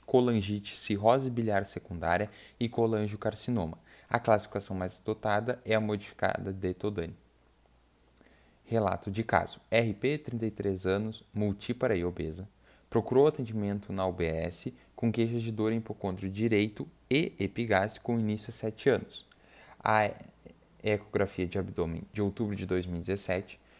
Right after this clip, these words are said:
mostrava dilatação de colédoco e presença de estrutura ecogênica de etiologia indefinida. A paciente perdeu o segmento e retornou em janeiro de dois mil e dezenove, com queixas de dor intermitente em hipocôndrio direito, sem icterícia,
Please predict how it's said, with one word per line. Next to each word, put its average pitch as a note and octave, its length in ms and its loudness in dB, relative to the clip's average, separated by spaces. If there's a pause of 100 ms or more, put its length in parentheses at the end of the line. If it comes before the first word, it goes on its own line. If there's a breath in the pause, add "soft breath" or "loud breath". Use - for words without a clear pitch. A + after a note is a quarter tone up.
(120 soft breath)
mostrava A2+ 480 2
dilatação A2+ 840 0
de G2+ 100 -8
colédoco G2+ 540 -2
e - 20 -4
presença A2 460 -2
de G#2+ 100 -6
estrutura G2+ 460 -2
ecogênica G2+ 680 -2
de G#2 120 0
etiologia G2+ 500 -2
indefinida. G2 640 -2 (500 loud breath)
A F#2 100 4
paciente F#2+ 400 0
perdeu F2 300 0
o E2 40 -4
segmento F#2 600 -2
e - 20 -2
retornou G2+ 520 -2
em G2 40 -2
janeiro F#2+ 380 -2
de F2+ 140 -8
dois E2 160 -4
mil E2 100 -8
e E2 40 -6
dezenove, F#2 520 -2 (380 loud breath)
com A#2+ 160 2
queixas D3+ 360 -4
de C3 100 -6
dor B2+ 220 2
intermitente A#2+ 880 -2 (120)
em A#2 200 0
hipocôndrio A#2 520 -4
direito, A#2 440 2 (320 loud breath)
sem - 440 -2
icterícia, G#2 720 -2